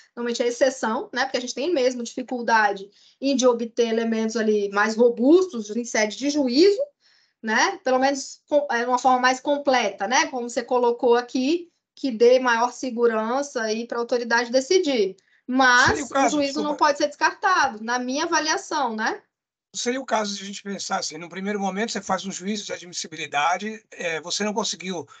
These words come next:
Speaker 2: chegar numa conclusão daquele,
Speaker 1: É
Speaker 2: no item
Speaker 1: isso.
Speaker 2: dois e três, você fazer uma admissibilidade completa posterior à I P S, porque em algum
Speaker 1: Não,
Speaker 2: momento as
Speaker 1: aí não
Speaker 2: o
Speaker 1: faz
Speaker 2: resultado tá,
Speaker 1: sentido.
Speaker 2: já
Speaker 1: Aí
Speaker 2: tá
Speaker 1: não faz
Speaker 2: admitido.
Speaker 1: sentido. Porque você estaria voltando à etapa anterior. A I P S, ela só tem duas possibilidades.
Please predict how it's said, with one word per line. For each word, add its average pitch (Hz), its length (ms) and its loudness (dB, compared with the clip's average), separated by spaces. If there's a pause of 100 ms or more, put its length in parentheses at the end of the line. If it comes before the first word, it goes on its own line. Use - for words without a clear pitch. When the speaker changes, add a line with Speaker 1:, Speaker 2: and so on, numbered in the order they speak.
Speaker 2:
chegar 170 400 0
numa 170 120 -6
conclusão 156 460 -6
daquele, 151 320 -8
Speaker 1:
É 254 140 -2
Speaker 2:
no 147 120 0
item - 180 -2
Speaker 1:
isso. 139 80 -2
Speaker 2:
dois 160 300 0
e 165 80 -4
três, 185 460 0 (320)
você - 240 -2
fazer 202 460 0
uma 190 340 0
admissibilidade 185 1200 0 (160)
completa 175 500 -6
posterior 160 480 -8
à 147 80 -4
I 139 60 -8
P 147 100 -6
S, 185 360 0 (320)
porque 226 320 -4 (120)
em 226 120 0
algum 220 180 2
Speaker 1:
Não, 277 160 6
Speaker 2:
momento 233 320 6
as 233 100 4
Speaker 1:
aí 233 160 4
não 277 100 0
Speaker 2:
o 220 40 2
Speaker 1:
faz 311 160 4
Speaker 2:
resultado 220 180 4
tá, 226 140 6
Speaker 1:
sentido. 233 320 -2 (640)
Speaker 2:
já 170 80 2
Speaker 1:
Aí - 60 0
Speaker 2:
tá 220 80 6
Speaker 1:
não 240 80 4
faz 247 120 2
Speaker 2:
admitido. 226 240 -2
Speaker 1:
sentido. 254 380 -4 (460)
Porque 302 200 6
você 285 140 0
estaria 294 320 4
voltando 311 400 -4
à 311 40 -4
etapa 320 300 -2
anterior. 330 480 -2
A 254 120 -4
I 285 40 -10
P - 120 -8
S, 285 200 -2
ela 302 120 -4
só 302 120 -6
tem 302 160 -8
duas 349 220 -6
possibilidades. 381 840 -2